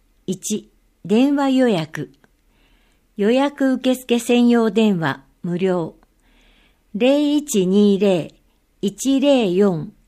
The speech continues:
六一九。午前九時から午後五時十五分。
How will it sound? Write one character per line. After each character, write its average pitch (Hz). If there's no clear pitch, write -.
六 196
一 262
九。 165
午 294
前 254
九 240
時 208
か 175
ら 165
午 254
後 226
五 233
時 214
十 233
五 208
分。 160